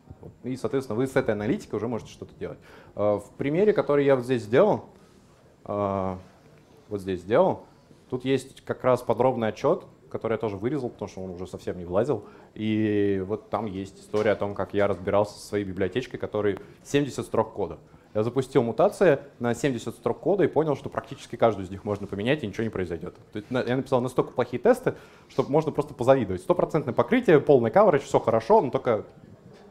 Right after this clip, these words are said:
тесты не работают. Вот. И там как раз вот есть этот пример, вы можете его посмотреть самостоятельно. Просто долго я его тоже выкинул.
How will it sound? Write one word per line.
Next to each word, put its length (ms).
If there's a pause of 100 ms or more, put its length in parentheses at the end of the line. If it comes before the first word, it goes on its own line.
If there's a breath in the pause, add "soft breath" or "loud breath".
(140)
тесты 220
не 60
работают. 400 (380 soft breath)
Вот. 260
И 40
там 180
как 140
раз 160
вот 140
есть 220
этот 220
пример, 300
вы 60
можете 240
его 60
посмотреть 360
самостоятельно. 560 (420)
Просто 200
долго 280
я 60
его 100
тоже 160
выкинул. 300